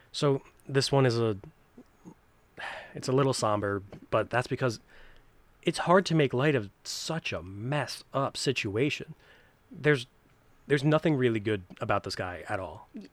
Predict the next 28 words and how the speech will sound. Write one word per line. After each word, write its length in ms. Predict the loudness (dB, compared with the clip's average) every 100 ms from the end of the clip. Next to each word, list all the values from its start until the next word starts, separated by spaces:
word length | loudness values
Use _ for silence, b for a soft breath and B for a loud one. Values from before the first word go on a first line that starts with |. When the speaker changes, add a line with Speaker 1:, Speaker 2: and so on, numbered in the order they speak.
| -8
Speaker 2:
but 140 | -4
it 160 | -4 -2
is 280 | -2 -2 -6
super 420 | -14 -12 -8 -6
important 360 | -6 -6 -6 -6
to 80 | -6
learn 180 | -4
about 280 | -2 -2 -4
so 80 | -6
we 100 | -8
can 140 | -6
make 160 | -8 -8
sure 460 | -8 -4 0 0 -2 b -8
that 100 | -4
we 80 | -2
never 240 | 0 0
let 140 | 0
this 120 | -2 -6
kind 240 | -4 -4
of 100 | -4
thing 140 | -6
happen 320 | 0 0 0 -6
again. 420 | -4 -2 -2 -6 b b b
Awareness 500 | 0 2 2 2 0
really 200 | -2 -2
does 400 | 2 2 2 -4 -12
save 380 | -6 -4 -4
lives. 520 | 0 2 2 -2 -14